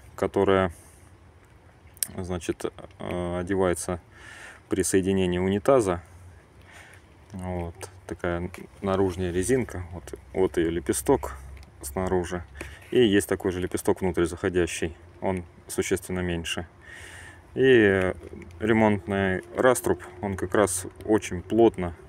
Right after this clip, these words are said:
благодаря вот этой вот резинке, заходит. То есть ту резинку, которая идет в комплекте, мы ее убираем и ставим резинку для соединения унитаза вот в этом месте. И все. И соединение готово.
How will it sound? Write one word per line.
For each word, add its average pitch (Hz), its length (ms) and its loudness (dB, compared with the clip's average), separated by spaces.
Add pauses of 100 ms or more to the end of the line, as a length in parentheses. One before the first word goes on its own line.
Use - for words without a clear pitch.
(100)
благодаря 92 560 0
вот 87 160 -6
этой 90 160 -2
вот 90 160 -2
резинке, 95 480 -2 (680)
заходит. 92 640 0 (400)
То 92 80 0
есть - 340 -4 (120)
ту 110 100 4
резинку, 98 420 2
которая 92 520 0 (100)
идет 98 300 0
в - 80 -14
комплекте, 104 640 0 (160)
мы 98 160 -4
ее 95 160 0
убираем 107 520 2 (720)
и 113 240 2
ставим 98 400 0
резинку 87 560 -4 (400)
для 90 400 -4 (160)
соединения 90 640 0
унитаза 85 500 -2 (760)
вот 90 140 -8
в - 20 0
этом 87 200 -4
месте. 87 440 -6 (180)
И 131 120 -10
все. - 280 -8 (140)
И 127 100 2
соединение 98 600 2
готово. 87 460 0